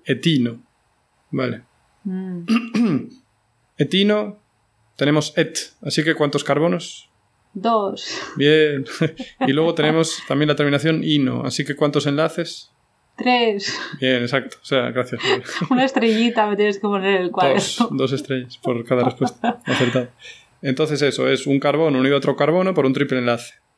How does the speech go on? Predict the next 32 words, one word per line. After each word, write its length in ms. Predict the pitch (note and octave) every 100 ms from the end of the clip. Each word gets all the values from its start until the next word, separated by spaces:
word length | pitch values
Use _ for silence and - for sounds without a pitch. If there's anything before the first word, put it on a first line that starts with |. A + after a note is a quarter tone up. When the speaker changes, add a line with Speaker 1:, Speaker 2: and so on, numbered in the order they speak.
| _ -
Speaker 1:
Y 100 | C#3
luego, 220 | C3 D3 A#2+
como 200 | A#2 A#2
todo 180 | C#3 C3+
carbono 320 | C#3+ D3+ A#2+
se 80 | B2+
enlaza 220 | C3+ C#3
a 20 |
cuatro 220 | C#3 D3
cosas, 420 | E3 E3 E3+ D#3+ _ _ _
pues 180 | A#2+ A2
cada 240 | - B2+ C3+
uno 120 | C3+
de 40 |
esos 140 | C3 A#2+
carbonos 380 | C3+ C#3+ D3 C#3
también 180 | C3+
está 160 | B2+ C#3
unido 140 | D3
a 40 | D3
un 60 |
hidrógeno. 340 | A#2+ B2 A#2+ - _ _ _ -
La 80 | C#3
cuestión, 320 | C#3+ E3+ C3+
que 140 | A#2 C3+
cuando 240 | C#3+ C#3+
tratas 720 | C#3+ D#3+ - A#2+ - - - D4+ F3+
el 540 | C3+ B2+ B2+ B2 B2 C#3+
etino 440 | B2 F#3 D3 B2+
o 60 | B2+
el 60 |
acetileno 640 | C3 C#3 C3+ D3+ C3+ A#2+